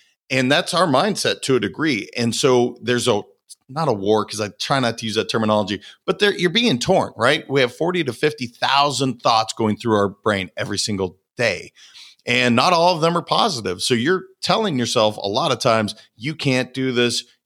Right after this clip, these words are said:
You're not adequate." Whatever you are telling yourself.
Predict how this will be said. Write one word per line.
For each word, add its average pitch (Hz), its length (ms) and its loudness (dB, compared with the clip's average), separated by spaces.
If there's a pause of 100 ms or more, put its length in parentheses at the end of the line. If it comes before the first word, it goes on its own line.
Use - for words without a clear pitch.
You're 139 240 0
not 143 260 4
adequate." 120 720 2 (420)
Whatever 180 760 0
you 160 720 -2
are 127 240 2
telling 147 480 0
yourself. 101 460 0